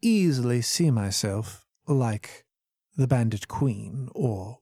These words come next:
Oromar himself, finding the biggest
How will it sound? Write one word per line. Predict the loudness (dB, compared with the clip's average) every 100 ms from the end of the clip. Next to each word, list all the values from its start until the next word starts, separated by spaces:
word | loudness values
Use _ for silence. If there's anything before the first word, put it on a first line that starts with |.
| _
Oromar | 0 2 2 0 0
himself, | 0 0 2 0 -2 -10 -16 -20 -20 -20 _ _ _
finding | -2 4 6 6 4 4 2 2 -2 _ _ _
the | 2
biggest | 6 6 4